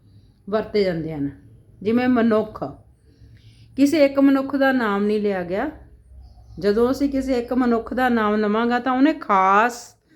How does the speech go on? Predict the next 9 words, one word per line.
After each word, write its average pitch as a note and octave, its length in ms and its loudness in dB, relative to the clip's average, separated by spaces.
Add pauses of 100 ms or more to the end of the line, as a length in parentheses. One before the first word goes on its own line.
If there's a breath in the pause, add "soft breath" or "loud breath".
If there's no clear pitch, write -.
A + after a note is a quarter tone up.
(380 soft breath)
ਨਾਮ A3+ 300 -2
ਬਣ F3+ 200 -2
ਜਾਣਾ, C#3+ 260 -6 (560 soft breath)
ਪਰ A#3+ 160 0
ਅਸੀਂ C#4 240 -2
ਕਹਿ B3 140 0
ਰਹੇ B3+ 100 0
ਹਾਂ C#4+ 100 2
ਮਨੁੱਖ, B3 540 0